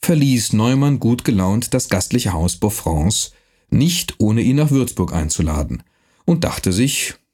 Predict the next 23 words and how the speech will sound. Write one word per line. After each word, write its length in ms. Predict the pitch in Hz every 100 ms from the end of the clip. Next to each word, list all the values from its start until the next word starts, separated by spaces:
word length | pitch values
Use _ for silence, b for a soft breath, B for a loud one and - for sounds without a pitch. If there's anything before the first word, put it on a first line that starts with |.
| _
„Paris, 520 | - 90 131 175 - -
immerhin.“ 520 | 101 135 117 78 67 _ _ _ _ _ _ _ _ _ _ -
Bei 220 | 143 156
Neumanns 460 | 165 185 175 180 117
Rückkehr 340 | 123 - 113
nach 160 | 104 90
Würzburg 640 | 127 143 - 151 151 -
zeigte 360 | 107 110 113
sich 180 | 110 107
Johann 300 | 110 120 135
Philipp 280 | 139 92 -
Franz 360 | - 131 151 -
höchst 340 | 208 - -
zufrieden, 800 | - - 208 - 131 98 78 - b b b
obwohl 420 | 123 107 123 131
Neumann 400 | 110 101 120 123
inhaltlich 800 | 120 131 117 120 123 120 147 156
so 120 | -
gut 220 | 113 117 -
wie 80 |
nichts 220 | 107 101 -
mitgebracht 600 | 226 - - 82 - 78
hatte. 240 | -